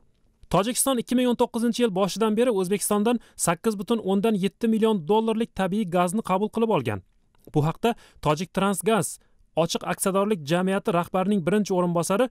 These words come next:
Shavkat Shoimzoda o'n beshinchi iyul kuni Dushanbeda bo'lib o'tgan matbuot anjumanida bildirdi, deya xabar qilmoqda Tojikiston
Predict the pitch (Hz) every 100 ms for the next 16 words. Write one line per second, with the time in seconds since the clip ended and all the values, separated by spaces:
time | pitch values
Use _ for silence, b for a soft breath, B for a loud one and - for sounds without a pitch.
0 | b - - 180 202 180 - 180 185 175
1 | 190 226 165 175 180 190 208 - 208 233
2 | 202 226 247 b - 143 180 175 185 226
3 | 175 208 196 - 214 170 175 190 214 160
4 | 175 180 185 190 190 196 180 170 160 139
5 | 185 196 170 196 202 208 208 254 262 b
6 | b - 143 151 - 220